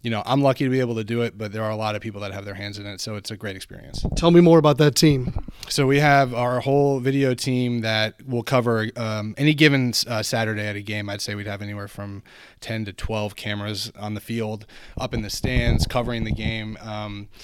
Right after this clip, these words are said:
Speaker 1: different types of elements. You know, we'll have people shooting in the bench to give you the team's perspective. We'll have people shooting in the end zones and on the sideline to capture the actual game action. Um, and that's just a small part of it. I mean, a lot of the things people don't see are, like, when we have practices, we'll be miking up players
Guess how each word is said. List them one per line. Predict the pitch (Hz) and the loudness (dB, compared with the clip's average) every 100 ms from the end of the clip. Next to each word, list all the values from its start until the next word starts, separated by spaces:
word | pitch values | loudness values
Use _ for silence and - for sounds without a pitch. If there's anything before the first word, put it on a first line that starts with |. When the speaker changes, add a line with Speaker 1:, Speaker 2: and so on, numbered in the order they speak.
| - - - | -20 -18 -4
Speaker 1:
different | 151 147 147 | -2 0 -2
types | 139 127 123 | 0 -2 -4
of | 110 | -8
elements. | 123 127 123 120 - - | -6 -2 -2 -4 -6 -6
You | 131 | -4
know, | 123 | -4
we'll | 113 110 | -2 -4
have | 113 | -4
people | - 110 | -6 -10
shooting | 107 120 113 | -8 -6 -4
in | 107 | -6
the | 104 | -6
bench | 110 110 107 | -6 -6 -6
to | 107 | -6
give | 107 | -6
you | 104 | -6
the | 101 | -10
team's | - 123 - | -6 -6 -6
perspective. | 113 - 120 107 113 110 | -10 -6 -6 -6 -8 -8
We'll | 104 | -8
have | 110 104 | -10 -10
people | 120 110 | -12 -12
shooting | - 110 | -12 -10
in | 107 | -10
the | 104 | -10
end | 107 117 | -10 -8
zones | 113 113 107 | -6 -6 -6
and | 110 | -10
on | |
the | 101 | -10
sideline | - 127 127 127 127 123 120 - - _ | -6 -4 -2 -2 -2 -4 -10 -18 -20 _
to | 127 | -4
capture | 143 131 135 | -2 0 0
the | 123 | 0
actual | 113 - 98 | -2 -4 -10
game | 98 147 165 | -4 0 2
action. | 156 143 - 143 135 - - - _ _ | 2 0 0 -2 -4 -8 -20 -20 _ _
Um, | 147 131 123 | -4 -2 0
and | 170 | 6
that's | 220 | 6
just | 185 156 | 6 0
a | |
small | 127 120 110 | -2 -4 -4
part | 120 120 | -2 -4
of | 107 | -4
it. | 104 | -8
I | 117 | -6
mean, | 120 113 - _ _ | -6 -6 -10 _ _
a | 123 | 0
lot | 139 143 | 2 2
of | |
the | 117 | 0
things | 123 | -4
people | 113 117 | -4 -6
don't | 107 113 | -4 -4
see | 117 107 104 | -4 -4 -4
are, | 104 | -6
like, | 104 101 | -6 -8
when | 107 | -8
we | 107 | -6
have | 101 | -8
practices, | - 110 104 107 110 101 | -6 -6 -6 -8 -8 -8
we'll | 101 | -8
be | 110 | -8
miking | 104 104 - 107 | -6 -8 -10 -12
up | 101 | -10
players | 107 107 104 104 104 | -8 -8 -8 -8 -10